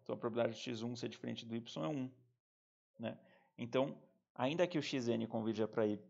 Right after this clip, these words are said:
em distribuição pro y, o xn converja em distribuição pro x um,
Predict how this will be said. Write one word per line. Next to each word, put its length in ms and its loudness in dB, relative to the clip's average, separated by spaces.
em 80 -2
distribuição 460 0
pro 140 -2
y, 320 -4
o 40 -4
xn 360 0
converja 280 -2
em 60 -2
distribuição 560 -6
pro 120 -10
x 220 -4
um, 200 -2